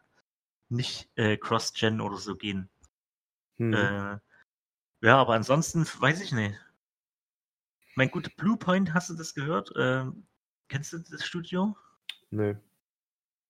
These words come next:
Speaker 1: Bluepoint sind die, die immer Spiele remastern.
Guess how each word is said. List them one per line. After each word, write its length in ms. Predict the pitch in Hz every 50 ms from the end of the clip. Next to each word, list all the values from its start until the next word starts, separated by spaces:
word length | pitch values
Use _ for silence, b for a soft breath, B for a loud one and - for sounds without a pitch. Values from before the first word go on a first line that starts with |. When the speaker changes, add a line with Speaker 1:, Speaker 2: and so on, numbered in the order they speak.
| _ _ _
Speaker 1:
Bluepoint 420 | - 175 185 - 180 180 175 165
sind 320 | - - - 147 139 - -
die, 60 | 170
die 160 | 160 147 -
immer 200 | 123 156 156 156
Spiele 360 | 151 - - - 151 151 151
remastern. 760 | 143 127 127 127 127 120 110 107 - - - 104 98 98 104